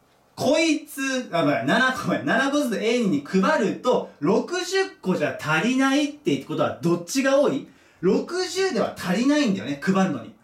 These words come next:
てことはこっちが多いよね。もし六十個のが多かったら全部配れてるはずだから。余るはずだから。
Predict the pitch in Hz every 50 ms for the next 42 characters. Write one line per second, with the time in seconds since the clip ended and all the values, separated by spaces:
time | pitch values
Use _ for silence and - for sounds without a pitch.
0 | _ _ _ _ _ _ - 339 339 392 381 - 214 190 - 180 190 190 - -
1 | - - 330 359 - - 175 202 247 226 190 - - 247 302 - - - _ _
2 | _ _ _ _ _ - 330 339 339 285 196 185 185 190 - 302 302 330 359 -
3 | - 277 220 196 - - - 208 233 285 320 294 285 - 196 - - - - 160
4 | - 139 123 123 - 240 311 311 233 190 190 - - - 190 196 294 311 302 -
5 | 202 175 147 139 139 139 143 - - 101 - - - _ 165 175 180 185 233 285
6 | 269 208 185 - 139 131 135 131 110 - - -